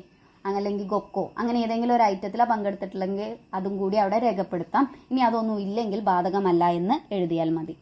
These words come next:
ഇരുപത്തി ഒന്നാമത്തെ ചോദ്യം, ഭാരത് Scout and Guidance-ിൽ രാജപുരസ്കാരം, രാഷ്ട്രപതി പുരസ്കാരം എന്നിവ കിട്ടിയിട്ടുണ്ടോ? ഉണ്ടെങ്കിൽ ഉണ്ട് എന്നും ഇല്ലെങ്കിൽ ബാധകമല്ല എന്നും എഴുതുക. ഇരുപത്തിരണ്ടാമത്തെ ചോദ്യം, സ്പോർട്സ്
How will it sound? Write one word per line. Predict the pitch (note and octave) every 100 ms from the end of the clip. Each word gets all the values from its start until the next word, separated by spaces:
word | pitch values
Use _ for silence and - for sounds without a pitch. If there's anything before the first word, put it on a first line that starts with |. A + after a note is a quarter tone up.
| _ _ _ _ A3+
ഇരുപത്തി | A3 A3+ A3 C4+ - G#3
ഒന്നാമത്തെ | G3+ G3 G3 F3+ F#3 F3
ചോദ്യം, | E3 F#3 B3 G3+
ഭാരത് | G3+ G3 G#3+ B3+ -
Scout | - F3 E3+ G#3+
and | G#3+
Guidance-ിൽ | G3+ E3+ F3 G3 F3+ A3+ C4 - F#3+
രാജപുരസ്കാരം, | F#3 F#3 A#3 A3+ F#3 - F3+ F3 A3+ -
രാഷ്ട്രപതി | G3 F#3+ - G#3+ G3 F#3
പുരസ്കാരം | F3+ E3+ - E3+ F3+ -
എന്നിവ | F#3+ F3 F#3+ A3
കിട്ടിയിട്ടുണ്ടോ? | F#3 F#3+ F3+ F3 D#3+ D3+ -
ഉണ്ടെങ്കിൽ | F3+ F3+ G3 A3 F#3+
ഉണ്ട് | F3 F3+ F3
എന്നും | F3 C#4+ -
ഇല്ലെങ്കിൽ | F3 E3+ A#3 A3
ബാധകമല്ല | E3+ E3+ F3 E3+ E3 E3
എന്നും | D#3+ G#3 C4
എഴുതുക. | E3+ D3+ D3+ - _ _ -
ഇരുപത്തിരണ്ടാമത്തെ | A#3 A#3+ A#3 A#3+ G#3+ F#3+ F#3 F3 F3 F3
ചോദ്യം, | E3 G3+ -
സ്പോർട്സ് | - G#3 A3 A#3